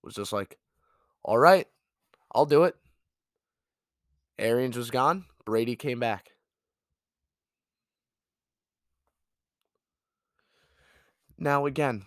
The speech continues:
we're, we might never have that proved, and for all I know, I could be very wrong. But I still think there's no way in hell that it's a coincidence that Brady comes back and then Bruce is gone.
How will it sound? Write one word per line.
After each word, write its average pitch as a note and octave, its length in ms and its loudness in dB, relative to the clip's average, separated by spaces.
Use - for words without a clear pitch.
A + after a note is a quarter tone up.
we're, C#3+ 180 -4
we E3+ 220 -6
might F3+ 200 0
never E3+ 280 -2
have E3 140 -6
that D#3 120 -6
proved, E3+ 220 -6
and C3+ 160 -4
for D#3 120 -4
all F3 120 4
I F3+ 100 4
know, E3+ 140 2
I D#3+ 80 0
could F3 160 -6
be E3+ 100 -4
very E3+ 280 2
wrong. C#3+ 340 0
But C#3 120 0
I C3 300 4
still C3+ 280 -2
think A#2+ 240 -8
there's B2 180 -6
no C3 320 0
way D3+ 320 2
in D3+ 120 -4
hell G#2 440 -6
that A2 120 -6
it's C3+ 200 -6
a F3 40 -10
coincidence G2+ 1000 -10
that G2 200 -8
Brady A#2 420 -2
comes A#2+ 360 -8
back G2 440 -6
and A#2 240 -4
then G2+ 400 -4
Bruce A#2+ 340 -4
is G2+ 140 -6
gone. D2+ 380 -2